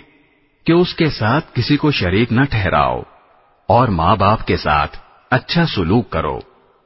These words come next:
اور غربت کی وجہ سے اپنے بچوں کو قتل نہ کرو۔ ہم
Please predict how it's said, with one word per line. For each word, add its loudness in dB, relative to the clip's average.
اور 4
غربت 0
کی 2
وجہ -2
سے -4
اپنے 0
بچوں -2
کو 2
قتل -2
نہ 2
کرو۔ -4
ہم 2